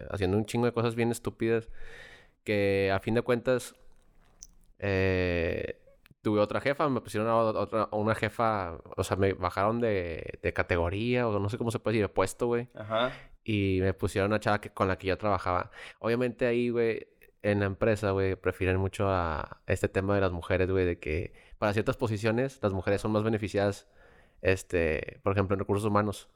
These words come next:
Speaker 2: Sí, sí,
Speaker 1: Hay,
Speaker 2: sí.
Speaker 1: hay mucho beneficio por ese, por ese lo-, por ese lado. Y van a decir de que pinche Charlie va con sus comentarios machistas, ¿no?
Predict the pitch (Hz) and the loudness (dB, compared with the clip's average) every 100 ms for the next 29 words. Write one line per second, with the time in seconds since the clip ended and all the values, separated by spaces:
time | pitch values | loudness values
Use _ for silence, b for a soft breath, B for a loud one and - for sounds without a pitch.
0 | - 110 113 92 95 95 95 98 101 113 | -14 -12 -4 0 2 2 0 0 -2 2
1 | 104 95 98 98 98 98 92 101 90 98 | 2 2 0 -2 0 0 2 0 -2 -4
2 | - 87 101 98 104 - 104 95 107 107 | 0 0 0 0 0 0 0 0 0 0
3 | 107 - B B B B B 101 98 95 | -2 -8 B B B B B -2 0 4
4 | 104 104 104 95 90 87 82 85 - - | 2 2 2 0 0 -2 -2 -4 -8 -20
5 | - B B B 95 87 - - 90 98 | -18 B B B -2 0 -2 -2 0 0
6 | 92 95 95 104 90 85 87 92 92 110 | 2 0 -2 -2 -2 0 0 0 -2 -2
7 | 113 - 87 92 113 | -2 -2 -2 0 0